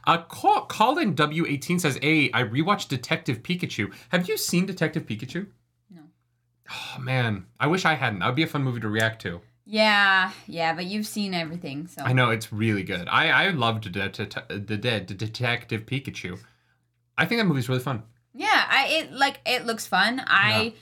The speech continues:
Speaker 2: honestly was like, "I don't know, this looks like it could be a disaster," so I never saw it. But then people were talking about it, and they said it was enjoyable,
Speaker 1: Mm-hmm.
Speaker 2: so I would watch it. Yeah.
Speaker 1: Uh,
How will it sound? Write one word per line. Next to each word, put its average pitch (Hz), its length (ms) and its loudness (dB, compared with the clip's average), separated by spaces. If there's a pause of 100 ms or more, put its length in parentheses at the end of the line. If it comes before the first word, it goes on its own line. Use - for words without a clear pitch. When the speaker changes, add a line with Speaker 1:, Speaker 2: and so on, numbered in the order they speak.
(380)
Speaker 2:
honestly 247 480 2
was 240 180 0
like, 214 340 4
"I 190 140 4
don't 196 100 -4
know, 180 180 0
this 196 240 -4
looks 196 160 -6
like 185 120 -4
it 165 120 -8
could 202 120 -10
be 165 120 -4
a - 40 -6
disaster," 285 500 2
so 262 120 -6
I 202 60 -2
never 175 200 -4
saw 202 320 6 (140)
it. 175 160 -2
But 185 160 -4
then 226 380 -2
people 269 240 -10
were 302 100 -8
talking 277 240 -2
about 208 220 4
it, 208 100 -4
and 190 80 -8
they 190 60 -10
said 196 200 -10
it 202 200 -8 (260)
was 185 140 -8
enjoyable, 156 500 2
Speaker 1:
Mm-hmm. 139 140 -4
Speaker 2:
so 160 260 -2 (320)
I 285 80 2
would 359 160 2
watch 170 340 2
it. 226 240 -8 (1200)
Yeah. 175 260 -4 (140)
Speaker 1:
Uh, 160 600 6